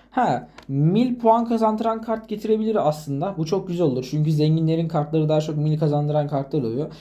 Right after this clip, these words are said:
E, bizim gibi öğrenciler de H S B C açtık yani. Böyle kendimizi biraz havalı zannediyoruz. Ya, havalı hissettiğim yok arkadaşlar. <laughs> Ziraat Bankası Akbank'tan devam yani. Ama yani dediğim gibi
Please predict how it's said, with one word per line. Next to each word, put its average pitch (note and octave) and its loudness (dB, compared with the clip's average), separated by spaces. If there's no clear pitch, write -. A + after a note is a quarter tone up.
E, E3 0
bizim G#3+ 2
gibi A3 4
öğrenciler A3 4
de G#3 6
H G3+ 0
S G3+ -8
B G3 -10
C G#3 -4
açtık D#3+ -2
yani. D#3+ -2
Böyle E3 4
kendimizi E3+ 0
biraz E3+ 0
havalı D#3+ 2
zannediyoruz. C3+ -4
Ya, - -10
havalı G#3 2
hissettiğim G3+ -4
yok G3 -2
arkadaşlar. C3+ -4
<laughs> - 0
Ziraat F#3 6
Bankası F#3+ 4
Akbank'tan F#3+ 2
devam F#3 4
yani. C3+ -4
Ama A#3+ -2
yani E3 -4
dediğim C4+ 2
gibi E3+ 2